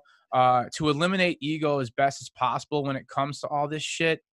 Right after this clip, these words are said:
I think is the best, because, you know, y-, y-, you don't have to think too much about it. You don't have to think about what other people might think. You know, typically, man, people like what they like. They'll take in that information,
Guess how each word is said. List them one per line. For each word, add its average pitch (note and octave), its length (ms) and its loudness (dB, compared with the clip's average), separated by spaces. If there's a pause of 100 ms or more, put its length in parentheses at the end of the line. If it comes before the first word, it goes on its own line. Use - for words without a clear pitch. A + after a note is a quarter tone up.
I C3 80 0
think B2+ 320 -6
is A#2 160 -10
the A2 80 -10
best, G#2+ 380 0
because, C#3 480 -2
you E3+ 100 -2
know, D#3+ 140 2
y-, D3 80 0
y-, C3+ 400 -10
you D3+ 100 -4
don't D3+ 160 -2
have D3 140 -2
to C3+ 80 -10
think C#3+ 260 -6
too - 140 -6
much C#3 240 0
about C3 340 4
it. B2+ 240 -2
You B2+ 60 -8
don't C3 80 -2
have C3 80 -4
to A#2+ 80 -14
think B2+ 240 -4
about B2 240 4
what B2 160 -2
other C3 160 0
people C#3 320 -2
might C3 260 2
think. C3 360 0 (500)
You C#3+ 80 0
know, C#3 220 2 (100)
typically, A3 420 2
man, D#3 320 4
people E3 640 4
like D#3+ 220 4
what F3 100 2
they E3 140 2
like. F#3+ 340 8 (440)
They'll B2+ 80 2
take E3+ 240 6
in E3+ 80 4
that E3+ 120 6
information, F3 760 2